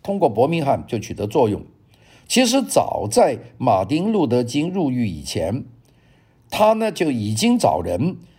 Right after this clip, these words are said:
就想办法和这个比较倾向白人种族歧视这个，这个派别的白人势力的这核心去谈过话。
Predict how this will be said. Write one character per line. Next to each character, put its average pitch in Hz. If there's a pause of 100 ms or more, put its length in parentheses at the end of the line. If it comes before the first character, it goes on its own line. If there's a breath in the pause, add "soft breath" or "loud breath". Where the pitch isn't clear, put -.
(120)
就 165
想 95
办 135
法 113 (120)
和 135
这 160
个 104 (480)
比 127
较 147
倾 208
向 135
白 110
人 170
种 80
族 139
歧 113
视 - (360 loud breath)
这 147
个， 104
这 139
个 110
派 175
别 110
的 139 (260)
白 113
人 175
势 165
力 110
的 90
这 104
核 98
心 120
去 113
谈 85
过 110
话。 113